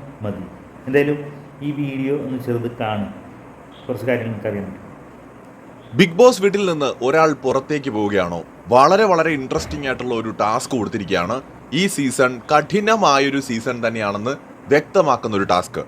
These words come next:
Speaker 2: നാല് പേരെ, ഒട്ടും യോഗ്യതയില്ല എന്ന് തോന്നുന്ന നാല് പേരെ തിരഞ്ഞെടുക്കുക. ആ നാല് പേര് ഇന്ന് മുതൽ അടുത്ത വെള്ളിയാഴ്ച വരെ ലൈറ്റ് വൈകുന്നേരം ഓഫ് ചെയ്യുന്നത് മുതൽ on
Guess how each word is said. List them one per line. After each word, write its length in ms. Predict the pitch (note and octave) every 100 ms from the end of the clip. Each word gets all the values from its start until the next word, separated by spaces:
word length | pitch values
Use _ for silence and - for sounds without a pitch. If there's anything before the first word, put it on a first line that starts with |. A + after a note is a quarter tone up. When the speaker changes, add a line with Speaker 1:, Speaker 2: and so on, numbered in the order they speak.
| - - - - C#3+
Speaker 2:
നാല് 300 | E3 G#3 A#3 E3
പേരെ, 240 | A#2+ F2+ - - - C#3
ഒട്ടും 320 | E3 - A#3+ A#3 F3+
യോഗ്യതയില്ല 540 | F3 F#3 G3 F#3+ E3 D#3+ D#3+
എന്ന് 120 | D3 C3+
തോന്നുന്ന 300 | C#3 C#3+ D#3+ C#3+
നാല് 360 | D3 F3 G3 C#3+
പേരെ 180 | C3 C#3+ C3
തിരഞ്ഞെടുക്കുക. 480 | A#2 G#2+ F#2 F#2 D2 - - - C3+
ആ 40 | F#3+ G3
നാല് 380 | D3+ D#3 F#3 G3+ A#2+
പേര് 260 | G#2 G2+ D#3+ - - - D3+
ഇന്ന് 260 | F#3+ A#3 F3+
മുതൽ 260 | C3 B2+ E3 - - - - C3
അടുത്ത 260 | D3+ F3+ A3 F3
വെള്ളിയാഴ്ച 640 | D#3+ F3 G#3 G#3 G#3+ G#3+ D3+
വരെ 200 | G#2+ G#2+ D#3+ - C3 D#3
ലൈറ്റ് 460 | F3 G3+ - B3 A#3 - D3+
വൈകുന്നേരം 560 | E3 F3+ G3 G3 G3 D#3
ഓഫ് 180 | D#3+ F3 -
ചെയ്യുന്നത് 400 | F3+ F3 E3+ E3 B2
മുതൽ 260 | G2+ C#3 G3+ - - - C#3+
on 160 | F#3